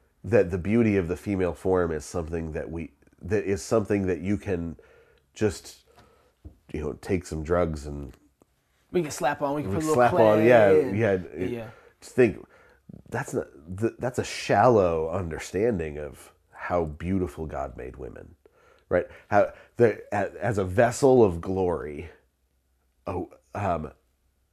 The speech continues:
Speaker 1: uh, it, it, that is not a skin deep thing, right? That's not a, um, it's, it's something that is displayed in the outward beauty, but it, but it's not,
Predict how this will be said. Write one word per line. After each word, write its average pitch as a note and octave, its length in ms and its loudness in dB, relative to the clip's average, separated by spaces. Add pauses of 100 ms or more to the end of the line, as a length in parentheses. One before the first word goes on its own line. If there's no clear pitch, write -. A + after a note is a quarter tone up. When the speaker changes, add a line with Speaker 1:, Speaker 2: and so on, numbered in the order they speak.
(1120)
Speaker 1:
uh, F#2 220 -10
it, F#2+ 260 -4
it, F2+ 500 -4
that A2 180 8
is F#2+ 140 2
not G#2+ 140 2
a - 60 -6
skin G#2 380 -2
deep E2+ 260 -10
thing, A1 360 -16 (960)
right? F2 140 -2
That's F2+ 200 -6
not F2+ 160 2
a, D#2 160 -4 (840)
um, D#2+ 300 -8 (400)
it's, - 600 -6
it's G#2 200 -2
something A#2+ 360 2
that G#2 120 4
is G2 200 2
displayed A2+ 840 4 (720)
in A2 420 4
the F2+ 420 0 (480)
outward E2+ 400 -2
beauty, C#2+ 440 -10 (560)
but A2 120 6
it, G2+ 200 2 (280)
but A2+ 100 6
it's F#2+ 220 -2
not, G2 340 0